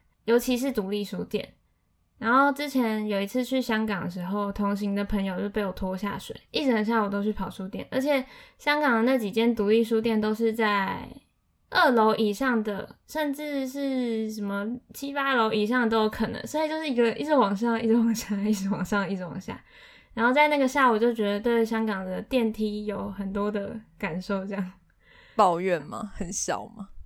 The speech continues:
Speaker 1: 有，有遇到一个超古老的电梯，感觉好像只有电影里面才会出现那种。
Speaker 2: 我去香港，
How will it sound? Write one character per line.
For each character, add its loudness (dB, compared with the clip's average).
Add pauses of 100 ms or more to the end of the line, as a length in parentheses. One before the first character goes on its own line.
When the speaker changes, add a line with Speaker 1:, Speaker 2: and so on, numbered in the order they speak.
(380)
Speaker 1:
有， 4
有 6
遇 -2
到 6
一 2
个 4
超 6
古 2
老 4
的 -2
电 2
梯， -2
感 -2
觉 2
好 0
像 0 (300)
只 -6
有 4
电 2
影 2
里 -4
面 4
才 0
会 0
出 -2
现 -2
那 -6
种。 -12 (280)
Speaker 2:
我 2
去 0
香 0
港， -4